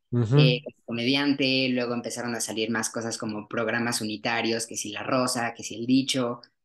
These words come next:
Speaker 2: este, series, estuve en la serie de Por Siempre Joan Sebastián, interpretando a uno de sus hijos, este, y un poquito de todo, también llegó mucho teatro de la mano de Ocesa, estuve en Peter Pan con Lola
Speaker 1: Qué
Speaker 2: Cortés,
Speaker 1: padre.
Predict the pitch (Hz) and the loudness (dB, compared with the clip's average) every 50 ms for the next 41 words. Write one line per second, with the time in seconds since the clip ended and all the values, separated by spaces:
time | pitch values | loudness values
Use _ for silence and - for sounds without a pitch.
0 | _ _ _ _ _ - 131 131 127 - - 127 120 117 - - 165 160 175 175 | _ _ _ _ _ -4 -2 -2 -2 -2 -2 -2 0 2 2 2 4 2 2 2
1 | 175 160 151 151 147 - 151 - - 135 127 127 127 120 113 110 - 127 120 120 | 2 4 4 2 2 0 -4 -4 -2 -2 0 0 0 -2 -2 -4 -4 -2 -2 -2
2 | 123 117 117 110 107 107 - - 120 117 - - 135 127 127 127 127 123 123 123 | -2 -2 -2 -2 -4 -4 -6 -6 -4 -2 0 2 2 2 4 4 2 2 0 0
3 | 120 - 117 117 117 117 - 139 143 175 254 254 - _ _ _ _ - 127 123 | -2 -2 0 0 -2 -2 0 0 0 0 -2 -4 -8 _ _ _ _ -2 -2 -2
4 | 117 123 113 - - 131 - 123 120 120 123 123 123 123 123 117 110 - 120 - | -2 -2 -4 -4 -4 -4 -2 -2 0 0 0 0 0 0 0 0 -2 -2 -2 -2
5 | - 120 - - 208 277 - - - _ _ _ _ _ _ _ _ - - 127 | -2 -2 0 -2 -2 -4 -4 -8 -14 _ _ _ _ _ _ _ _ -6 -2 0
6 | 127 127 127 - - - - 139 127 123 123 123 120 117 120 120 123 120 135 151 | 2 2 2 0 -2 -2 0 0 2 2 2 2 2 2 2 2 2 2 2 2
7 | 151 190 185 - - 185 165 139 120 123 - 127 127 120 113 - 113 113 120 120 | 0 -2 -4 -4 -2 0 2 2 2 0 0 0 0 0 -2 -2 -4 -4 -4 -2
8 | 123 123 123 123 117 120 117 117 120 113 110 123 123 117 120 - 123 - 123 117 | 0 0 0 0 -2 -2 -2 -2 -2 -4 -4 -6 -8 -8 -6 -6 -4 -2 0 0
9 | 117 117 - 123 120 113 110 110 110 - - - 123 117 113 110 113 117 120 120 | 0 0 -2 0 0 2 0 0 -2 -4 -8 -10 -6 -4 -2 -2 0 -2 -2 -2
10 | 117 107 104 101 - - 151 147 143 139 139 123 120 120 120 110 - - 131 117 | -4 -4 -4 -2 -2 0 0 2 0 0 0 0 2 2 0 0 -2 -4 -6 -4
11 | 113 113 107 107 - 110 - 113 113 - - 117 117 113 113 107 - 107 107 110 | -4 -4 -4 -4 -6 -6 -4 -4 -4 -2 -2 -2 -2 -2 -4 -4 -6 -6 -4 -4
12 | 107 107 101 - 107 101 - - 127 120 123 123 123 117 113 - - 110 107 98 | -6 -6 -8 -8 -10 -8 -4 -2 0 2 4 4 2 2 0 0 2 2 2 2
13 | 95 - - | 0 -2 -6